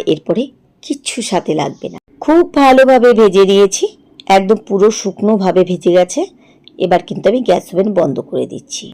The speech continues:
ব্যাস, তৈরি হয়ে গেল গরম ভাত দিয়ে খাবার মতন অসাধারণ স্বাদের একটা রেসিপি। আশা করি আমার আজকের এই শোলা কচু ভাজার রেসিপি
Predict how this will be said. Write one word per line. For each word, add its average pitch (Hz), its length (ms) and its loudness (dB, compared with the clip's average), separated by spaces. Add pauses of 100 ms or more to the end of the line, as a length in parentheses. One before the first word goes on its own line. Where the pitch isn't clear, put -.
(160)
ব্যাস, 262 180 0 (280)
তৈরি 190 260 2
হয়ে 185 180 2
গেল 196 180 0
গরম 180 400 -2
ভাত 170 160 -6
দিয়ে 170 240 -4
খাবার 175 380 -4
মতন 165 280 -4 (200)
অসাধারণ 175 680 -2
স্বাদের 143 380 -8
একটা 143 260 -4
রেসিপি। 165 380 -4
আশা 277 160 -4
করি 285 220 -2 (180)
আমার 196 260 2
আজকের 226 380 0
এই 285 120 2 (320)
শোলা 262 340 2
কচু 269 260 -4
ভাজার 240 300 2
রেসিপি 247 360 -2